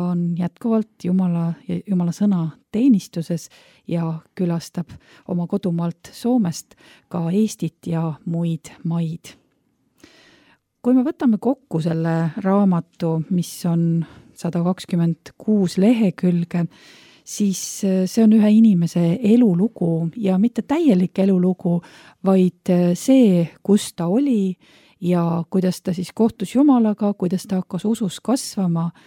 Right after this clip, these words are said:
ja ühesõnaga need sellised esimesed ususammud,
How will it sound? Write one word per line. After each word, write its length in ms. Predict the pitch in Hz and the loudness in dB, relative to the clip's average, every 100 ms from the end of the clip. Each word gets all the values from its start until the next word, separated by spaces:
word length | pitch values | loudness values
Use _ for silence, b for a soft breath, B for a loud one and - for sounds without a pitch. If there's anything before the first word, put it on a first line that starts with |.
| b b b | b b b
ja 240 | 170 175 175 170 170 170 160 302 | -2 0 0 0 -2 -2 -6 -8
ühesõnaga 600 | 233 185 - 175 170 180 | -4 -2 -2 -4 -2 -2
need 160 | 170 160 - | -4 -4 -6
sellised 260 | 170 - | -6 0
esimesed 480 | 196 202 180 165 - | 2 4 2 0 -4
ususammud, 800 | 226 208 185 - 185 196 175 170 | -2 0 0 0 0 2 0 -6